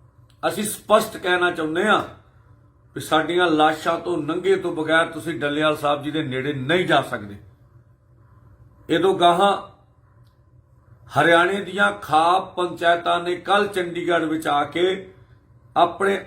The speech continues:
ਅੰਦੋਲਨ ਦਾ ਸਮਰਥਨ ਕੀਤਾ, ਧੰਨਵਾਦ। ਤੇ ਉਨੱਤੀ ਨੂੰ ਉਹਨਾਂ ਨੇ ਵੱਡਾ ਪ੍ਰੋਗਰਾਮ ਕਰਨ ਦਾ ਹਰਿਆਣੇ 'ਚ ਫੈਸਲਾ ਕੀਤਾ। ਇਸ ਤਰੀਕੇ ਨਾਲ ਭਰਾਵੋ,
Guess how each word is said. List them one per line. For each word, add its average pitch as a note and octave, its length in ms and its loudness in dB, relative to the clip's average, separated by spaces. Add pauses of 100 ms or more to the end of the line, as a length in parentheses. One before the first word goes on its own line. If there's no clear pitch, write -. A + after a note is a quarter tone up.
ਅੰਦੋਲਨ E3 560 -2
ਦਾ D#3+ 140 2
ਸਮਰਥਨ D3+ 560 -6
ਕੀਤਾ, E3 340 0
ਧੰਨਵਾਦ। D3+ 580 -2
ਤੇ A3+ 80 2
ਉਨੱਤੀ F3 500 -2
ਨੂੰ A3+ 160 2 (1000)
ਉਹਨਾਂ E3+ 240 0
ਨੇ F#3 100 2
ਵੱਡਾ E3 380 2
ਪ੍ਰੋਗਰਾਮ E3+ 500 -2
ਕਰਨ D3+ 260 -2
ਦਾ D3+ 220 2
ਹਰਿਆਣੇ D3 340 -2
'ਚ C#3 180 -14 (520)
ਫੈਸਲਾ D#3+ 420 4
ਕੀਤਾ। E3+ 420 -2 (1600)
ਇਸ G#3 180 4
ਤਰੀਕੇ G#3+ 360 -4
ਨਾਲ G#3 260 2
ਭਰਾਵੋ, G3 680 0